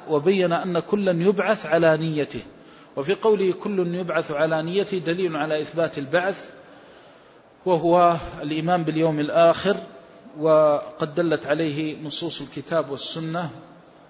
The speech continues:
وفيه دليل على أن الناس يبعثون من بعد موتهم، ولذلك لا يعتبر قبر الإنسان كما يقال المثوى الأخير، هذا ليس مثوى أخير،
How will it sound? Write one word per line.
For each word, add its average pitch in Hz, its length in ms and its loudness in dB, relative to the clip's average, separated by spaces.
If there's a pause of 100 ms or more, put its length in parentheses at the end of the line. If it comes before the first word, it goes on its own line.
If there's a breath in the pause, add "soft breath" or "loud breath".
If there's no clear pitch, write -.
(160)
وفيه 147 1400 -2
دليل 160 340 -2
على 143 320 -2
أن 151 160 -6
الناس 147 360 -4
يبعثون 151 880 0
من 147 340 -6
بعد 139 260 -2
موتهم، 147 640 -4 (640 loud breath)
ولذلك 143 1600 -2
لا 185 160 4
يعتبر 156 680 -2 (120)
قبر 170 280 -2
الإنسان 143 600 -8 (100)
كما 143 220 -6
يقال 143 380 0
المثوى 151 420 -2
الأخير، 135 420 -4 (840 loud breath)
هذا 143 160 -4
ليس 185 260 2
مثوى 151 360 -2
أخير، 135 340 -4